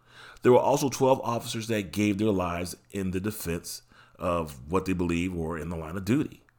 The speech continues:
Yet, a mob taking a revolutionary position storms the Capitol building and one person dies? Come on, think about it, people.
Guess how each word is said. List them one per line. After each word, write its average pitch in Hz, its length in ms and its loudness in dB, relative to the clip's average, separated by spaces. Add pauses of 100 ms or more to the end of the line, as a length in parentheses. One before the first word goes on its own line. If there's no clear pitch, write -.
(260)
Yet, - 380 -6 (420)
a 120 80 6
mob 147 480 4
taking 156 420 -2
a 98 120 2
revolutionary 139 720 0
position 139 640 0 (260)
storms 156 500 0
the 151 80 0
Capitol 165 540 -2
building 180 520 2 (360)
and 98 200 0
one 165 140 2
person 135 460 2
dies? 190 680 2 (800)
Come 170 280 2
on, 98 320 2
think 156 260 2
about 123 320 6
it, 117 140 4
people. 160 480 4